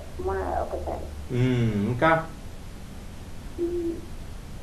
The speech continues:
Speaker 1: గురుగారు, చాలా రోజుల నుంచి వెయిట్ చేస్తున్నాను మీ ఫోన్ కోసం కలవాలని.
Speaker 2: ఉమ్.
Speaker 1: మా అబ్బాయికి మీ దాంట్లో మూల నక్షత్రం, అది భరణి నక్షత్రము,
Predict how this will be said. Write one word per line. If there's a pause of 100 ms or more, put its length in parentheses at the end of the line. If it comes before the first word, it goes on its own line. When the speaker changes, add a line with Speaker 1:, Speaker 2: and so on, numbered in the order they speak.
(640)
Speaker 1:
గురుగారు,
చాలా
రోజుల
నుంచి
వెయిట్
చేస్తున్నాను
మీ (220)
ఫోన్
కోసం
కలవాలని.
Speaker 2:
ఉమ్. (640)
Speaker 1:
మా
అబ్బాయికి
మీ
దాంట్లో
మూల
నక్షత్రం,
అది
భరణి
నక్షత్రము,